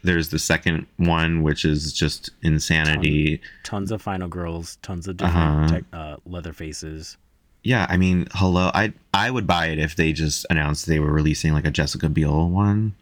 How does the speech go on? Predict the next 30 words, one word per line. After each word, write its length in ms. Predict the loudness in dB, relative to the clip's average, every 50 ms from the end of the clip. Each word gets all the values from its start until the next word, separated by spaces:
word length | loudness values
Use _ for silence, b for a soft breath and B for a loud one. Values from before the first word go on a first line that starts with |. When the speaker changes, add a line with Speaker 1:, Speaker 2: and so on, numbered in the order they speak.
| -4 0
Speaker 1:
Like 160 | 0 0 0 0 -2 -2
Speaker 2:
Oh 140 | -2 -4 -4 -6 -8 -4
my 80 | -2
God, 260 | -2 -2 0 -2 -4
yeah. 680 | -2 -2 -2 -2 0 0 0 0 0 -2 -2 0 0 0
<laughs> 80 | 0 -2 -6 -12 -10 -8 -8 -8 -8 B B B B B B B B B -6 0
And, 220 | 2 2 2 2 2 2
and 140 | 2 2 2 4
all 160 | 4 6 6 6
the 100 | 4 2
characters 500 | 4 6 6 8 6 6 2 -4 -6 -6
look 160 | -6 -8 -8
straight 340 | -10 -10 -8 -6 -6 -4 -4
out 140 | -4 -4 -4
of, 120 | -4 -4
like, 140 | -6 -8 -8
an 100 | -8 -8
Abercrombie 500 | -6 -6 -8 -8 -6 -6 -6 -4 -4 -6
and 120 | -6 -8
Fitch 240 | -8 -10 -10 -10 -10
catalog. 480 | -10 -10 -12 -12 -12 -14 -14 -16 -18 -20 -20 -16 -12
All 140 | -10 -6 -2
of 40 | -2
them. 480 | 0 0 0 0 -2 -2 0 0 0
Speaker 1:
Yes, 180 | -2 -2 -2 -2
yes, 240 | -2 -2 -2 -4 -8 -8
yes. 440 | -8 -8 -8 -10 -14 -18 -18 -20 -20 _ _ _ _ _ _ _ _ -2
And 140 | 0 0 0
then, 160 | 0 0 0
um, 400 | 0 0 0 0 0 0 -2